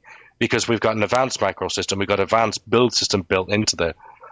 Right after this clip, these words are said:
different types. We support multi-lib out of the box, and naturally,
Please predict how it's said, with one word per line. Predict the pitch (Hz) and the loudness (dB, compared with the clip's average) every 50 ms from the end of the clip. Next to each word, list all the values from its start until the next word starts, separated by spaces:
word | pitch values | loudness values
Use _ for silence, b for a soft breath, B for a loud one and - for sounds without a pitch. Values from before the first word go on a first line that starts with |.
| B B _ _ - | B B _ _ 0
different | 127 127 - 131 117 110 101 | 0 2 2 2 0 2 2
types. | - 110 104 101 101 - - | 2 0 0 0 -2 -4 -2
We | 104 | 0
support | - - - - 104 107 | 0 2 2 2 2 2
multi-lib | 107 110 113 127 123 120 101 101 95 87 | 4 4 4 4 4 2 2 0 0 2
out | 98 104 101 87 | 2 2 2 2
of | 92 85 | 0 0
the | - | 2
box, | - 90 95 98 - - - | 2 2 2 2 0 -2 -2
and | 101 101 90 87 | -2 0 0 0
naturally, | 92 90 92 - - - 87 87 95 110 B | 0 -2 -2 -2 -4 -2 0 0 0 -2 B